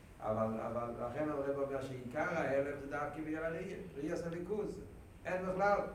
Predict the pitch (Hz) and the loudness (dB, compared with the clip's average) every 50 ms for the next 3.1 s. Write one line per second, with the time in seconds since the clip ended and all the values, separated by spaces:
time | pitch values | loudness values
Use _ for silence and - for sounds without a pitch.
0 | - - - - - - - - - - - - - - - - - - - - | -8 -12 -14 -16 -18 -18 -18 -18 -18 -18 -18 -18 -18 -18 -18 -18 -18 -18 -16 -16
1 | - - - - - - - - - - - - - - - - - - - - | -16 -16 -16 -18 -18 -16 -16 -16 -16 -16 -16 -18 -18 -18 -16 -14 -10 -4 0 2
2 | 151 143 135 127 113 107 - - 110 104 104 101 107 107 104 110 104 104 107 101 | 4 4 4 2 2 0 -2 -4 -4 -4 -4 -4 -4 -4 -4 -4 -4 -2 -2 -2
3 | 95 | -2